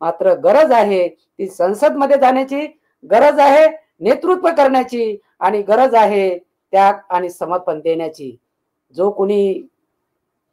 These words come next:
हे देईल त्याचे त्याला फायदे होतील. आज ब्राह्मण हे करतात, फायदे त्यांना होतात. मूलनिवासी बहुजन समाजातल्या लोकांनीही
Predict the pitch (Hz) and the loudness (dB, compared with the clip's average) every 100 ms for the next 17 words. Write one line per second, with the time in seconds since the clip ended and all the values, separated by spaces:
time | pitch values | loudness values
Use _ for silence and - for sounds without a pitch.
0 | - 170 185 233 262 - _ _ - 160 | -10 -4 2 2 2 -4 _ _ -6 -4
1 | 156 180 170 160 - 202 262 233 233 240 | -4 -4 -2 -2 2 2 4 2 0 -2
2 | 247 - _ _ 156 180 175 _ 127 160 | -6 -10 _ _ -4 -4 -4 _ -6 -4
3 | 190 254 240 208 208 226 240 277 277 - | -2 -2 -2 -2 0 -2 2 2 2 -2
4 | _ _ - 175 175 180 202 254 208 202 | _ _ -2 -2 0 -2 0 0 0 0
5 | 175 285 - _ _ - 165 196 196 190 | 0 -2 -8 _ _ -16 -6 -2 -2 -2
6 | 170 160 180 175 156 165 160 156 160 147 | -8 -6 -8 -8 -10 -8 -8 -6 -6 -6
7 | 147 180 208 220 220 220 240 | -6 -6 -4 -4 -2 -2 -4